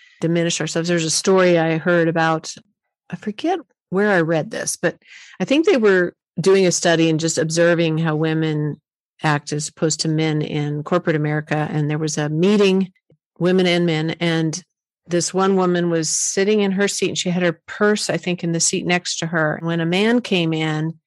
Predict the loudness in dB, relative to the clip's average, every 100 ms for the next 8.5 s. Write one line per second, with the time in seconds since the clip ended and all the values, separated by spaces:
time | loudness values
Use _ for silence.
0 | _ -10 -2 -2 0 2 2 2 0 0
1 | -4 -2 0 -2 -4 -6 -2 -2 0 0
2 | 2 0 0 -4 _ _ 0 2 4 2
3 | -2 -2 -2 -2 0 0 0 -4 _ _
4 | 0 0 0 0 2 2 2 2 2 0
5 | -2 0 0 0 0 2 0 0 0 0
6 | -2 -4 -4 -2 0 0 -2 0 2 2
7 | 0 0 0 -2 -4 -4 -4 -4 -4 0
8 | 2 4 4 2 0